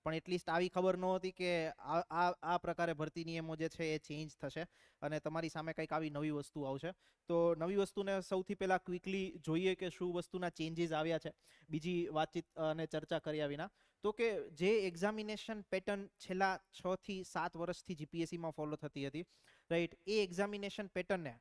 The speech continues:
ખાસ કરીને જે જી પી એસ સી ક્લાસ વન ટુ ની એક્ઝામિનેશન પેટર્ન છે, એ જી પી એસ સી ક્લાસ વન ટુ ની એક્ઝામિનેશન, અ, નેશનની પેટર્નને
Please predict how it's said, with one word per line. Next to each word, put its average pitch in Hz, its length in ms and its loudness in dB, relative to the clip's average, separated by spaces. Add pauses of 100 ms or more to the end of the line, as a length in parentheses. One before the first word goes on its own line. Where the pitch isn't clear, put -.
(140)
ખાસ 175 240 -2
કરીને 175 300 -2
જે 175 200 0
જી 156 160 -6
પી 180 140 -2
એસ 170 80 -2
સી 180 100 -4
ક્લાસ 160 400 -2
વન 156 200 -4
ટુ 190 180 -4
ની 185 140 -2
એક્ઝામિનેશન 160 600 -4
પેટર્ન 147 360 -6
છે, 156 180 -10 (340)
એ 226 180 4
જી 196 140 0
પી 220 140 -4
એસ 214 80 0
સી 220 120 -6
ક્લાસ 196 340 -2
વન 190 200 -6
ટુ 196 120 -4
ની 190 160 -4
એક્ઝામિનેશન, 185 760 -4
અ, 165 200 2
નેશનની 180 420 -4
પેટર્નને 180 540 -4